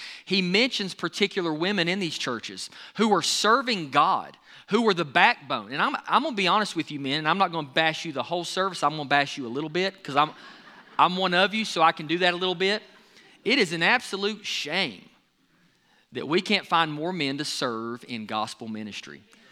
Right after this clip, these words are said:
And what I mean by gospel ministry, I'm not meaning being a pastor. I'm meaning teaching a children's Sunday school class. Just opening the Word of God and teaching a precious child. You know how good that would be for our children in this church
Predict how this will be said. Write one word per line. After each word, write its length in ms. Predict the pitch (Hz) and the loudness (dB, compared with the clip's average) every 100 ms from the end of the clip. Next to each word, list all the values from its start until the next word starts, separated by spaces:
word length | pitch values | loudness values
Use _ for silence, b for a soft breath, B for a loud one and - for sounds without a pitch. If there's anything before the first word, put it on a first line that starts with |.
| b b | b b
And 140 | 147 156 | -2 2
what 140 | 175 | 6
I 100 | 220 | 6
mean 220 | 226 240 | 4 2
by 120 | 196 180 | 4 6
gospel 380 | 190 180 - | 6 4 2
ministry, 340 | 165 185 175 147 | -4 -4 0 2
I'm 60 | |
not 160 | 180 160 | 2 2
meaning 240 | 170 160 | 0 -2
being 180 | 131 123 | -4 -6
a 40 | 110 | -2
pastor. 440 | 135 120 - 65 - _ b b b - | 0 0 -4 -16 -20 _ b b b 0
I'm 180 | 185 | 2
meaning 360 | 202 165 143 135 b b b | 2 -2 -4 -8 b b b
teaching 320 | - 190 180 | -6 -4 -4
a 40 | 151 | -6
children's 520 | - 175 180 160 160 | -6 -4 -4 -6 -10
Sunday 260 | - 180 156 | -8 -8 -8
school 240 | - 104 | -10 -12
class. 480 | - 98 - - - _ _ _ - | -8 -10 -10 -20 -20 _ _ _ -14
Just 140 | - | -4
opening 320 | 208 208 214 196 | -2 -2 -2 -2
the 80 | |
Word 220 | 175 185 180 | 0 0 0
of 80 | |
God 260 | 165 165 147 | 2 4 4
and 140 | 117 | 2
teaching 280 | 135 143 131 | -6 -6 -8
a 40 | 117 | -8
precious 400 | 139 127 120 - | -6 -6 -6 -4
child. 440 | 143 120 92 87 _ B B B - | 2 2 0 -6 _ B B B -4
You 80 | |
know 100 | 269 | 2
how 160 | 269 240 | 4 4
good 300 | 143 151 180 | 2 -2 0
that 140 | 180 | 0
would 100 | 165 | -2
be 140 | 135 156 | -2 -4
for 200 | - 139 | -2 -2
our 120 | 147 | -2
children 340 | - 156 147 | -4 -6 -4
in 60 | 127 | -6
this 180 | 135 - | -6 -6
church 420 | 135 147 156 | -6 -6 -8